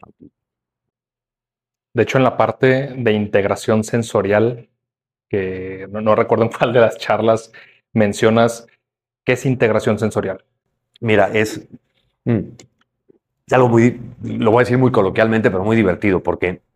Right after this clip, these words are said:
Speaker 1: eh, hablamos de cinco sentidos, ¿no? La vista, el olfato, el tacto, eh, el gusto y el oído.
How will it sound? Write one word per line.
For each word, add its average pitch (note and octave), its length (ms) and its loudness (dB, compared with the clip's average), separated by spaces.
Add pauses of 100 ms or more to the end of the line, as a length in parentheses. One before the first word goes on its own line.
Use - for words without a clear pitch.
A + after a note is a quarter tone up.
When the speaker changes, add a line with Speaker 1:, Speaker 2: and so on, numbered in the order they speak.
(600)
Speaker 1:
eh, G#2 220 2
hablamos A#2 340 0
de G#2 80 -2
cinco G#2 280 -2
sentidos, E2+ 500 -2
¿no? G2 220 -2 (220)
La C#3 160 2
vista, A2 320 -2
el G2+ 100 2
olfato, F2+ 760 0
el F2 180 -2
tacto, F2+ 680 0 (220)
eh, F2 260 -2
el F#2+ 120 0
gusto G2+ 500 0
y F#2 100 0
el E2 100 0
oído. D#2+ 300 -4